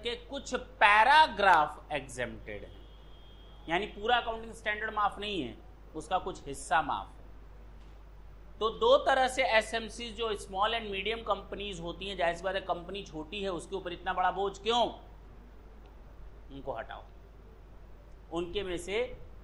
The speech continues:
कई accounting standard माफ किए गए हैं, ठीक है ना, और कईयों के कई पैराग्राफ हटा दिए गए।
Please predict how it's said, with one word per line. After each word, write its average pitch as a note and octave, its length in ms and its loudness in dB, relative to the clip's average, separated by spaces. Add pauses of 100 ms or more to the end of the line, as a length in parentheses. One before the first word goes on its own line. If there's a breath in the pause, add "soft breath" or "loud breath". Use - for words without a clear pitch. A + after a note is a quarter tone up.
(640)
कई A#3+ 260 4
accounting G3+ 600 0
standard D#3+ 600 -2
माफ B2+ 380 -2
किए G#2 220 -10
गए G2+ 100 -14
हैं, F#2+ 220 -16 (2000)
ठीक - 160 -8
है C#3 60 -6
ना, D#3+ 80 -10 (2500)
और A#3 200 10 (160)
कईयों D4 380 2
के C#4+ 180 -2 (120)
कई C4 200 -2 (100)
पैराग्राफ G#3+ 640 6
हटा A#2+ 240 -2
दिए G2 280 -14
गए। F#2+ 180 -18